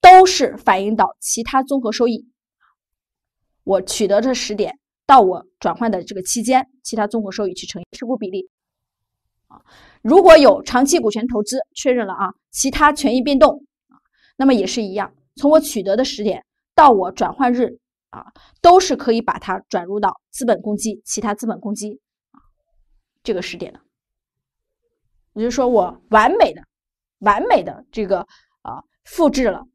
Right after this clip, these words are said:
啊，我权益法应该核算的这个内容，就把它重新做一遍呗。你不用去分期间啊，因为它是资产负债表的一个项，项目呀，它不会影响损益的问题啊，没有影响损益的问题啊。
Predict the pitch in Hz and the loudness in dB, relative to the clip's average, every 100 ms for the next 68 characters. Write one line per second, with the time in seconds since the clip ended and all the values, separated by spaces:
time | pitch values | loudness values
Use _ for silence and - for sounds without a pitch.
0 | _ _ _ - _ 196 185 - 214 285 | _ _ _ -20 _ -4 -2 0 0 2
1 | 370 - - _ _ _ - 214 208 214 | 0 0 -4 _ _ _ -8 -4 -2 -4
2 | 190 185 220 185 180 175 180 _ _ _ | -6 -6 -4 -4 -10 -14 -18 _ _ _
3 | _ _ _ _ _ _ _ _ _ _ | _ _ _ _ _ _ _ _ _ _
4 | _ _ _ - _ _ - 220 208 214 | _ _ _ -20 _ _ -6 -2 -2 -4
5 | 240 262 320 349 370 311 269 247 226 - | -4 -4 -2 4 6 6 4 0 -2 -6
6 | _ _ _ _ _ _ _ _ _ _ | _ _ _ _ _ _ _ _ _ _
7 | 240 240 339 359 294 311 294 285 262 285 | -10 -4 0 0 -2 -2 -2 -2 -4 2
8 | 285 285 _ _ _ - 294 294 320 294 | 2 0 _ _ _ -6 -2 -2 -2 -6
9 | 339 339 233 285 285 220 175 196 254 277 | -6 -4 -4 0 0 0 -6 -8 -8 -10
10 | 254 311 262 226 202 _ _ - 285 330 | -8 -2 0 -2 -6 _ _ -8 -6 -2
11 | 359 233 247 254 - 196 135 220 208 202 | 0 -2 -4 -6 -8 -12 -12 -12 -10 -10
12 | - - _ _ _ - 262 294 285 202 | -12 -20 _ _ _ -6 -2 -2 -4 -12
13 | 196 226 233 185 190 180 _ | -10 -10 -12 -14 -16 -20 _